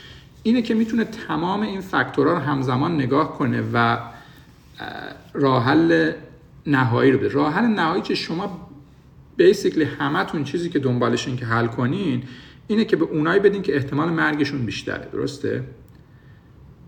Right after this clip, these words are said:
به نوعی، حالا الان توضیح می‌دم، شاید یه فرقایی داشته باشه.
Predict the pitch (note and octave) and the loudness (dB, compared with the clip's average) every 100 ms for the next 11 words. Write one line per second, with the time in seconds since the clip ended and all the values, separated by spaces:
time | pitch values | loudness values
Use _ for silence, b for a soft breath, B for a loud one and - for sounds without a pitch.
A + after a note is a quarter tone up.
0 | - - - - - C#3 C3+ C#3 G2 F#2+ | -20 -20 -20 -20 2 4 6 6 4 0
1 | G2 A#2 A2+ A2+ G#2 G2 G2+ G#2 A2 - | 0 0 0 0 -2 -4 -6 -8 -8 -8
2 | - - - G1+ - - - - - - | -8 -8 -8 -8 -8 -10 -10 -12 -14 -14